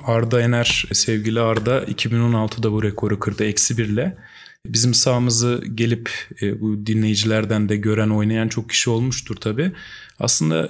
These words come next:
geldiğinizde dokuz delik, beş tane üç par var, dört tane dört par var. Yani toplamda on tane üç par oynadığınız bir sahada eksi bir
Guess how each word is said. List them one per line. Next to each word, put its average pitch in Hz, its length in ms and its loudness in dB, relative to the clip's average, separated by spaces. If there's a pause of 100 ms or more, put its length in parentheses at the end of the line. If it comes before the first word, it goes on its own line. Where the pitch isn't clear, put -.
(100)
geldiğinizde 123 600 2
dokuz 127 320 0
delik, 127 420 -2
beş 113 180 2
tane 120 240 0
üç 120 220 -4
par 117 140 2
var, 120 560 -2
dört 117 240 -2
tane 110 360 0
dört 113 260 -2
par 110 100 0
var. 143 160 0
Yani 127 180 0
toplamda 131 420 0
on 139 160 2
tane 131 240 0
üç 135 180 -2
par 131 100 0
oynadığınız 123 520 0
bir 131 60 0
sahada 120 440 2
eksi - 400 0
bir 151 280 -4